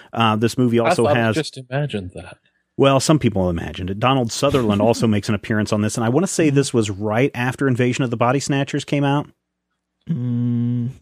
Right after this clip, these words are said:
Speaker 1: You might
Speaker 3: I don't
Speaker 1: wanna go
Speaker 3: know.
Speaker 1: back and look at that one with,
Speaker 3: Never
Speaker 1: with
Speaker 3: seen
Speaker 1: him in
Speaker 3: that.
Speaker 1: it.
Speaker 2: Donald Sutherland is in this?
Speaker 1: Yeah,
Speaker 3: Yeah,
Speaker 1: he
Speaker 3: he's the
Speaker 1: plays the
Speaker 3: teacher.
Speaker 1: per-, he plays the professor
Speaker 3: The professor.
Speaker 1: that, uh, later bags, uh,
Speaker 2: Oh, right. Yeah, that
Speaker 1: Karen Allen.
Speaker 2: bags Marion. I,
Speaker 3: Mm-hmm.
Speaker 2: oh, yeah.
Speaker 1: Yeah.
Speaker 2: That's freaky.
Speaker 1: And it's got, uh, John Vernon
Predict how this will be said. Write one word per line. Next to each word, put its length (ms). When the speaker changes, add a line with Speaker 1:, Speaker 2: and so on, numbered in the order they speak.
Speaker 1:
You 100
might 120
Speaker 3:
I 20
don't 80
Speaker 1:
wanna 160
go 80
Speaker 3:
know. 60
Speaker 1:
back 220
and 140
look 120
at 80
that 220
one 160
with, 180
Speaker 3:
Never 120
Speaker 1:
with 100
Speaker 3:
seen 80
Speaker 1:
him 100
in 60
Speaker 3:
that. 100
Speaker 1:
it. 40
Speaker 2:
Donald 240
Sutherland 640
is 140
in 120
this? 260
Speaker 1:
Yeah, 420
Speaker 3:
Yeah, 20
Speaker 1:
he 120
Speaker 3:
he's 60
the 60
Speaker 1:
plays 220
the 100
Speaker 3:
teacher. 180
Speaker 1:
per-, 60
he 140
plays 280
the 80
professor 460
Speaker 3:
The 80
professor. 300
Speaker 1:
that, 80
uh, 160
later 260
bags, 480
uh, 180
Speaker 2:
Oh, 320
right. 480
Yeah, 480
that 120
Speaker 1:
Karen 180
Allen. 140
Speaker 2:
bags 260
Marion. 400
I, 180
Speaker 3:
Mm-hmm. 520
Speaker 2:
oh, 160
yeah. 360
Speaker 1:
Yeah. 200
Speaker 2:
That's 200
freaky. 440
Speaker 1:
And 180
it's 140
got, 340
uh, 100
John 280
Vernon 420